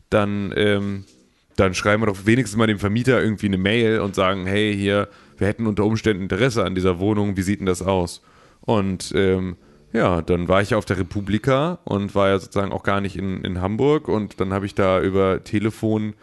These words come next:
mit denen einen, ähm, mit der Hausverwaltung, die das sich sofort gemeldet hat, ähm,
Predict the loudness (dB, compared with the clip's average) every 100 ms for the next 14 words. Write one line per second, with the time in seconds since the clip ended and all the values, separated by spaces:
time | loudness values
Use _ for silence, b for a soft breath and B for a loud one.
0 | B B -6 -4 0 0 0 -2 -2 -2
1 | -4 -6 -8 -6 -4 -4 -4 -6 -4 0
2 | 0 0 -2 0 0 0 -2 -2 0 -2
3 | -2 -6 -8 -6 -2 -2 0 -2 -2 -2
4 | -4 -4 B B B -4 2 2 2 -2
5 | -8